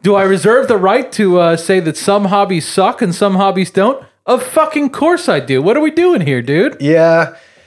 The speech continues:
Speaker 2: But, uh, don't they teach, like, isn't there some dancing in, like, cotillion?
Speaker 1: Uh, glad you asked. Yes, certainly
Speaker 2: Okay,
Speaker 1: there is.
Speaker 2: see, listen to you, which I didn't even know this shit existed until I was, like, what, twenty-four, twenty-five?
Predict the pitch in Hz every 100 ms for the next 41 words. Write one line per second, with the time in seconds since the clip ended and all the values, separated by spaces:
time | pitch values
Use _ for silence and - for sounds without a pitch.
0 | _ _ _ _ _ _ - 208 196 165
1 | 269 285 - 247 - 226 175 - - _
2 | _ _ _ _ _ _ _ _ _ _
3 | _ _ 147 208 208 190 120 _ _ -
4 | 160 175 156 110 117 147 - 156 135 120
5 | 113 - - 110 - - 107 135 139 147
6 | 160 165 _ _ _ _ _ _ - -
7 | 117 113 110 120 147 135 123 127 160 254
8 | - 127 143 - - 165 151 131 131 127
9 | 175 247 135 151 165 185 180 185 113 85
10 | - - 131 185 214 269 208 165 175 156
11 | - 156 123 107 147 - 113 104 120 110
12 | 104 101 104 95 113 90 - _ - 117
13 | 117 120 123 139 135 123 120 110 113 127
14 | 135